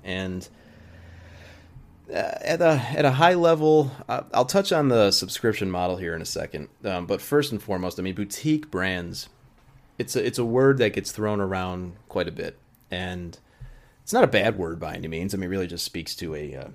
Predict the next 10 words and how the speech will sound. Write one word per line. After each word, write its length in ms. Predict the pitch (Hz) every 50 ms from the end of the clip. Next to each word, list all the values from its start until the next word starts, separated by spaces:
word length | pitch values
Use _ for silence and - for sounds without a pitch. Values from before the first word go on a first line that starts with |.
| - _
you 120 | - 107 90
know, 80 | 80
an 80 | 80 -
independent, 640 | 85 95 101 - - - - 90 90 87 82 76 -
pretty 180 | - 78 -
much, 400 | 85 85 85 90 - - - - _ - - - - - _ _
smaller, 880 | - - - - - - 90 90 87 92 98 98 101 95 92 90 85 - _ - - _ _ _ _ _ _ _ _ -
uh, 340 | - 90 90 87 85 82 82
demographic 920 | 76 113 - 101 104 98 92 82 90 87 87 87 - - 87 82 - - - - _ -
specific 1000 | - - - - 101 - - - - - 95 - - - 90 85 - - - -